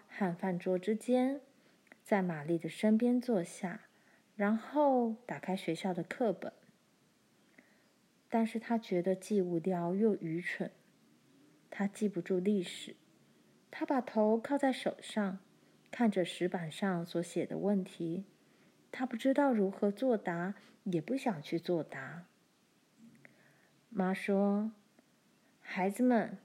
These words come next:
孩子们，别再闷闷不乐，大家打起精神来。罗拉和玲玲，快点做功课，然后我们来娱乐一下。”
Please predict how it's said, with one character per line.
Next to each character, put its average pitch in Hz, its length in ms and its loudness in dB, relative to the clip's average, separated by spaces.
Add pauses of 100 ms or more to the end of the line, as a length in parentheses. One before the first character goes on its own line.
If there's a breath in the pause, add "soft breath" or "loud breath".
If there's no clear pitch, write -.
(360)
孩 196 260 0
子 220 120 -2
们， 285 280 4 (320 loud breath)
别 233 160 4
再 311 160 4
闷 285 180 6
闷 254 180 6
不 196 140 2
乐， 202 320 2 (540)
大 214 120 2
家 220 160 4
打 196 220 0
起 175 160 -6
精 262 240 2
神 254 220 4
来。 226 300 4 (380 soft breath)
罗 247 200 6
拉 339 180 8
和 339 180 4
玲 262 240 6
玲， 269 320 4 (360)
快 220 180 2
点 185 220 2
做 190 180 2
功 202 300 4
课， 220 280 0 (320 loud breath)
然 226 160 2
后 311 320 6
我 220 140 6
们 175 100 2
来 180 220 0
娱 196 140 2
乐 277 180 4
一 202 140 0
下。” - 320 -4